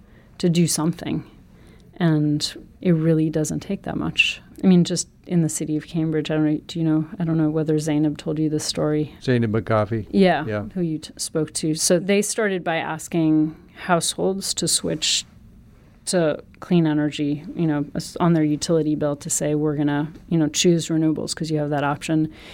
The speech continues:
Speaker 1: And then they got a hundred households to do that. They went to, m-, I think, most Cambridge City councilors and said, you know, "We are doing this for our kids. This is, this really matters to us. We're gonna ask you to do the same thing. This is the right thing for you to do as a leader.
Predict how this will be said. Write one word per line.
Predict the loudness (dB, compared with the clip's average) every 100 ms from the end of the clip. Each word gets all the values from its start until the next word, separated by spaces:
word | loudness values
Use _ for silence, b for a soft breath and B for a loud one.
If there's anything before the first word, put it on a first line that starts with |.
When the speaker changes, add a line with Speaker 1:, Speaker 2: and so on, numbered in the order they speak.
| B B B B
Speaker 1:
And | 6 6
then | 6 2
they | 2
got | 2 0
a | 0
hundred | 0 0 0 -2 -12 _ _ _ -10
households | 0 0 0 -2 -2
to | -2
do | 0 2
that. | 2 0
They | 0 0
went | 0 0 -2
to, | 0 2 2 0 -6 -18 -20 -16 -4
m-, | -2
I | -2
think, | 0 2
most | 4 4 2 0
Cambridge | -2 -2
City | -2 -4
councilors | -2 -2 -2 -2 0
and | 0 2
said, | 2 0 -2 -6 0
you | 2
know, | 2
"We | 0 0
are | 0
doing | 2 2
this | 0
for | -2 -4
our |
kids. | -2 2 0 0
This | -4 -4
is, | -4 -6
this | -4 -4 0
really | 2 2
matters | 0 -2 -6 -4
to | -4
us. | -2 -2
We're | 0
gonna | 2 2 0 -2
ask | -4 -2
you | -2
to | 0
do | 0 0
the | 0
same | 0 0
thing. | 0 2
This | 2 0
is | -2
the | -2
right | -2
thing | -2 -2
for | 0
you | 0
to | 0
do | 0
as | 0
a | 2
leader. | 4 4 2